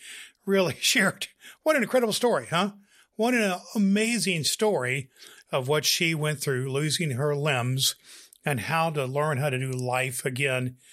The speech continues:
in so many ways. Let's talk about just a couple of take, of takeaways that we learned from Wendy here today. She talked about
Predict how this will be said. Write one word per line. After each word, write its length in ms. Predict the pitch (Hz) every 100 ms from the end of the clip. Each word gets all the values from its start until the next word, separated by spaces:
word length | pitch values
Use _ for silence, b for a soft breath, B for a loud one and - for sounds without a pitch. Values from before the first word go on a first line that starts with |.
| B B
in 160 | - 123
so 460 | - 143 135 120 _ _ _
many 400 | 139 127 120 113 _ _ _
ways. 520 | 151 139 110 107 - - _ _ _ _ _ _ _ _ _ - B B B
Let's 120 | -
talk 160 | - 214
about 160 | 170
just 160 | 147 135
a 40 |
couple 300 | 131 165 131
of 100 | 131
take, 280 | 107 139 127 - - -
of 120 | 123
takeaways 600 | - 131 131 120 123 120
that 80 | 131
we 80 | 127
learned 380 | 131 127 123 - B B B
from 240 | - 139
Wendy 300 | 123 131 127
here 160 | 110 131
today. 300 | 123 123 123
She 160 | 117 165
talked 200 | 196 202
about 300 | 165 160